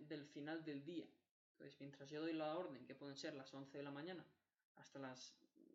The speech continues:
cinco y media, ¿vale? Si es de, de renta variable europea, entonces, y teniendo en cuenta la hora de, de España, <laughs> ¿vale? Eh,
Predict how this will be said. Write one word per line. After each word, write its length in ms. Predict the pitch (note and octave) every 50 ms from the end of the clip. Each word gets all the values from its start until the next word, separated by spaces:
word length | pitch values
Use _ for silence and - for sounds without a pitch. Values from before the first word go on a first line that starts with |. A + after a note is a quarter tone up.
| - - -
cinco 260 | - D#3 D3+ C#3+ D3+
y 40 | C#3+
media, 440 | D#3+ F#3+ G#3 G#3 F#3 F3+ G#3+ D4 E4+ - - _ _ _ _ _ _ _ -
¿vale? 260 | - C3+ C3+ E3 E3+
Si 160 | E3 - D3+
es 140 | C#3+ C#3+ C#3
de, 300 | C#3+ C#3+ C#3+ C#3+ C#3 C#3 C#3 C#3
de 100 | C#3 C#3
renta 280 | C#3 C#3 C#3 C3+ C#3
variable 320 | C3+ C#3 C3+ C3+ C3+ C3+ C3
europea, 520 | C3 C3 C3+ C3+ - F3+ F3 F#3 B3 D#4 - - _ _ _ _ _ _ _ _ _ _ _ _ _ _ _ _ _ _ _ _ _ _ _ _ _ _ _ -
entonces, 460 | - D#3 D#3 E3 D#3 F3+ - - - - _ _ _ _ _ _ _ _ _ _ _ -
y 80 | C#3
teniendo 240 | C#3 D3+ D3 D3 D3
en 60 | C#3+
cuenta 200 | E3 E3 D3+ C#3+
la 80 | C3 C3
hora 140 | C3 C3+ C#3
de, 240 | C#3 C#3 C3+ C3+
de 100 | C3+ C#3
España, 340 | C#3 - - C#3+ D3 F#3+ - -
<laughs> 340 | - - - - E3+ C#3+ C#3+
¿vale? 240 | C#3+ C#3 D#3 F#3 - - - - - - - - _ _ -
Eh, 340 | - D3+ D3 C#3+ C#3+ C#3 -